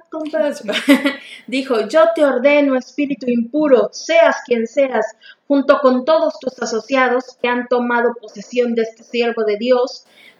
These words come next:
que por los misterios de la encarnación, pasión, resurrección y ascensión de nuestro Señor, me digas mediante alguna señal tu nombre, el día y la hora de tu partida".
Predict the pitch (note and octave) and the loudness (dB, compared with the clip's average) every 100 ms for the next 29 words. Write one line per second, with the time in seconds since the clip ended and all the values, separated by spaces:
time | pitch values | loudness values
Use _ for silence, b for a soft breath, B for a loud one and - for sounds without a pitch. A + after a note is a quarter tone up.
0 | - C4 B3 - B3+ A3+ A3 A3 A#3 A3+ | 0 2 2 2 2 2 -2 -2 -2 -2
1 | - D4+ D#4 D#4 C#4 B3 A3+ A3+ A#3 A3 | -2 -2 -2 -2 0 2 0 -2 -4 -6
2 | G#3 G3+ - C4+ C4 A3+ A3 A3 G#3+ - | -6 -8 -4 -2 0 0 -2 -4 -6 -6
3 | C#4 C4 A#3+ A3+ A3 G#3+ G#3 G#3 - C4 | -2 -2 -2 -2 -2 -4 -2 -4 0 0
4 | B3 A#3+ B B C4 C#4+ A#3+ - G3+ G3 | 0 -4 B B -2 -2 -2 -2 -4 -6
5 | G3 B3+ C#4 D4 C#4+ B3 A#3 A3+ A3+ G#3 | -8 0 2 4 2 0 -2 -6 -4 -4
6 | G#3+ B3 D4 D#4+ B B B - A#3+ C#4 | -4 -2 -2 -4 B B B -4 0 2
7 | F4 D#4+ D#4 - C#4 C#4 C4+ C4+ C4 C4 | 0 0 -4 -2 -2 0 0 0 0 2
8 | B3+ D4+ D4 C#4 - C4+ C4+ C#4 C4 C4 | 0 0 -2 -2 -2 -2 0 0 -2 -2
9 | C#4 C4+ C#4 B3+ A#3+ G#3+ G3+ G3+ B - | 0 2 2 0 0 0 -2 -4 B -2
10 | A3+ B3 D4 D4+ D4+ D4 D4 D4 - B3+ | 0 0 -2 0 0 2 0 -4 -6 0
11 | A#3 G3+ A3+ C#4 C4 A#3+ A#3+ A#3 A#3+ - | 0 2 6 6 6 2 0 0 -8 -4
12 | A#3+ A3+ - D4 C#4 A#3+ A3 G#3 F3+ - | -4 -4 -6 -2 -2 -2 -4 -6 -10 -16